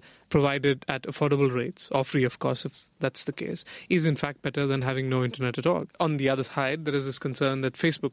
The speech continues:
might become their idea of the internet for many first-generation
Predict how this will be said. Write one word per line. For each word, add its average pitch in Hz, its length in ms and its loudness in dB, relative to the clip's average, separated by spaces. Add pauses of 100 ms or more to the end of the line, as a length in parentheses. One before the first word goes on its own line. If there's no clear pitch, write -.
might 131 180 0
become 139 400 -2 (180)
their 143 280 4
idea 139 240 0
of 131 60 -2
the 147 80 2
internet 156 360 0
for 151 100 0
many 139 220 0
first-generation 131 840 -2